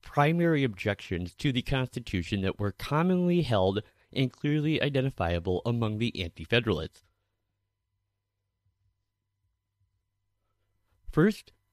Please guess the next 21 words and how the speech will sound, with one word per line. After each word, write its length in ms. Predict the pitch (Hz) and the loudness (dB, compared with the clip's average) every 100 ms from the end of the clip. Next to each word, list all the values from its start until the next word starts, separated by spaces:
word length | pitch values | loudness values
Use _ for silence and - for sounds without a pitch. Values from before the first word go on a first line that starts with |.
| - | -4
was 200 | 127 123 | -2 0
that 160 | 127 135 | 0 0
the 100 | 135 | 2
Constitution 800 | 156 175 220 - 107 92 113 165 - _ _ - | 2 2 -2 -2 -4 0 -2 -2 -8 _ _ -2
did 100 | 147 | 2
not 240 | 120 151 | 2 0
create 320 | - 180 170 - | -2 -2 0 0
a 100 | 139 | 0
reformed 680 | 131 131 - 139 180 185 165 | -2 -6 -2 2 2 0 0
federal 320 | 139 127 120 | 2 2 2
government 560 | 127 156 110 92 123 - _ - _ - | 2 2 2 0 -2 -6 _ -20 _ -4
to 100 | 156 | 0
replace 640 | 131 - - 165 170 - | 0 -2 2 2 2 -2
the 200 | 156 170 | -2 -2
Articles 480 | 117 117 139 139 131 | 2 0 2 0 0
of 100 | 135 | 0
Confederation, 840 | - 143 160 156 107 87 - 120 - _ _ _ - | 0 0 2 4 2 2 0 -2 -4 _ _ _ -4
but 140 | 127 | 0
a 100 | 135 | 2
whole 540 | 120 - 165 170 175 - _ | 0 2 4 4 2 -2 _
new 400 | - 113 117 120 | -6 0 2 2